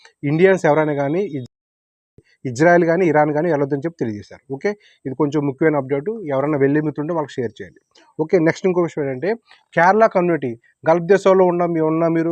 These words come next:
కేరళ వాళ్ళని చాలామంది చూసుంటారు. So నార్మల్గా చెప్పుకుంటూ ఉంటాం, కేరళ కమ్యూనిటీ చాలా స్ట్రాంగ్గా ఉంటుంది, చాలా యూనిటీగా ఉంటుందని చెప్పి మరొకసారి నిరూపితమైంది. అదేంటంటే, ఇత-, ఇతను చూ-, ఇతను చూసారు, ఇతని పేరు అబ్దుల్ రహీం. ఇతను రెండు వేల ఆరులో సౌదీ వెళ్ళాడు.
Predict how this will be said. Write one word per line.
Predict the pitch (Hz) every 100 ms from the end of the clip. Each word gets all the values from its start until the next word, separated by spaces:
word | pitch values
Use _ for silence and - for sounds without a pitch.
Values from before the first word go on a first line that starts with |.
| 165
కేరళ | 156 143 156
వాళ్ళని | 160 156 143
చాలామంది | 147 151 147
చూసుంటారు. | 139 123 143 143 202 - - - -
So | 156 147
నార్మల్గా | 147 175 190
చెప్పుకుంటూ | 180 151 190 180
ఉంటాం, | 175 190
కేరళ | 160 147 165
కమ్యూనిటీ | 160 160 156 160
చాలా | 151
స్ట్రాంగ్గా | 151 143 131 147 147
ఉంటుంది, | 139 143 147
చాలా | 139 135
యూనిటీగా | 131 135 135
ఉంటుందని | 127 131 127
చెప్పి | 123 131 214 247 - - -
మరొకసారి | 147 185 190 185 165 165 156 143 131
నిరూపితమైంది. | 131 156 156 156 147 131 143
అదేంటంటే, | 156 202 180 156 214 220 123 - - _
ఇత-, | 170 185
ఇతను | 185 196
చూ-, | 190 170 175
ఇతను | 160 180
చూసారు, | 170 202 180
ఇతని | 170
పేరు | 165 175
అబ్దుల్ | 156 131 196
రహీం. | 147 143 170 131
ఇతను | 151 185 196
రెండు | 165 160 165
వేల | 180
ఆరులో | 151 160 165 202 240 -
సౌదీ | 139 156
వెళ్ళాడు. | 143 120 113